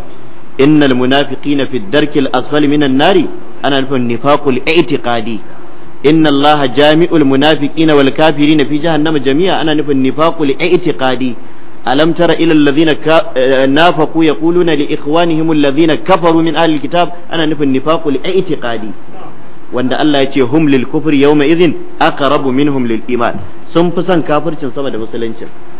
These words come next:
"Yaquluna bi afwahihim ma laysa fi qulubihim." Da baki suke faɗan musuluncin, amma bai shiga zuciyarsu ba.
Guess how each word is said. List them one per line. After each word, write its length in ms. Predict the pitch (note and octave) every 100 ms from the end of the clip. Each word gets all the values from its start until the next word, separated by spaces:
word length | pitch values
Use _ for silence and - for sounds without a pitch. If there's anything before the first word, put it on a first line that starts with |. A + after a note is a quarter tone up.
| - - - - -
"Yaquluna 560 | B3+ D#3 F3 F3+ F3+
bi 100 | C#3
afwahihim 800 | D3+ D3+ D#3 E3+ F3+ F#3 G3 -
ma 240 | A2+ D3
laysa 260 | D3 D3+ C#3
fi 140 | B2+ C3
qulubihim." 520 | B2 A#2+ A#2+ A2+ G2
Da 100 | C3+
baki 300 | C#3+ D3 F3+
suke 160 | F3 F3
faɗan 220 | C#3+ C#3+
musuluncin, 440 | D#3 D3+ D#3+ D#3+ C3
amma 200 | C3+ D#3
bai 120 | C#3
shiga 180 | A#2 A#2+
zuciyarsu 480 | C3 B2 G#2+ G2+ F2
ba. 140 | D2